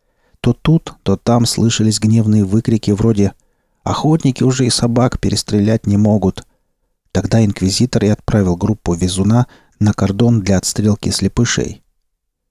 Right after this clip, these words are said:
На следующий же день в районе того самого домика, где принял смерть Лис,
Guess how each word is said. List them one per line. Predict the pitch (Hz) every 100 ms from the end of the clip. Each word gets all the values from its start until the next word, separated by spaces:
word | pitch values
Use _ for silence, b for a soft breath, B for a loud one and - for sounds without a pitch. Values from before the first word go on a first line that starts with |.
| _ _ _ _
На | - 85
следующий | - 147 180 165 - 131
же | 117
день | 107 120 147
в | 101
районе | 95 98 123 117
того | - 98
самого | - 101 98 85
домика, | 87 135 135 98 - -
где | 95 95
принял | - 101 95
смерть | - 101 95 -
Лис, | 113 147 -